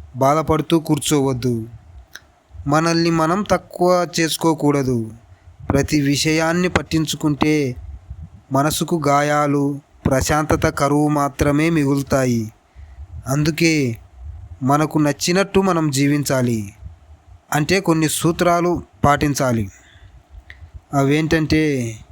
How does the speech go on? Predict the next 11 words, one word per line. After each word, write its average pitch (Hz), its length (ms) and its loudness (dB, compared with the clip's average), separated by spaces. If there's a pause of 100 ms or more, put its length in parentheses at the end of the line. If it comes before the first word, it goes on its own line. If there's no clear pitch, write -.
(560)
వెళ్ళే 165 380 4
వాళ్ళను 180 420 2
వెళ్ళనివ్వకపోతే 156 1200 2 (920)
వాళ్ళు 147 380 2
ఉన్నా 151 500 0
వెలితిగానే 151 760 0
ఉంటుంది. 127 600 -2 (920)
ఇది 151 160 4
ఒక 156 420 0
సినిమా 151 440 0
డైలాగ్. 143 680 -2